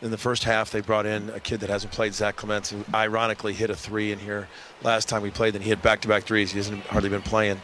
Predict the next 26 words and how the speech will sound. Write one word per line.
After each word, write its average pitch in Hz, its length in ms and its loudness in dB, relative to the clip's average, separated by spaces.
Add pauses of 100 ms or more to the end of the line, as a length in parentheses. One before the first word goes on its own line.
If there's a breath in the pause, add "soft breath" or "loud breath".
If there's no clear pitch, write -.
(380 loud breath)
Uh, 117 200 4
we 113 80 4
didn't 123 160 2
close 120 220 4
out 110 200 6
that, 104 240 4
the 101 100 4
half 104 300 4
well. 104 260 4 (380 loud breath)
Um, 104 420 -4 (100)
I 117 60 8
thought 120 240 4
we 117 80 2
did 113 140 4
so 123 180 4
many 117 160 2
good 113 180 2
things 113 220 0
in 110 40 -2
the 110 60 -2
second 110 280 4
half, 110 200 4
fought. 117 440 6 (440 loud breath)
Um, 104 500 4 (420 loud breath)
and, 107 340 2
um, 101 380 4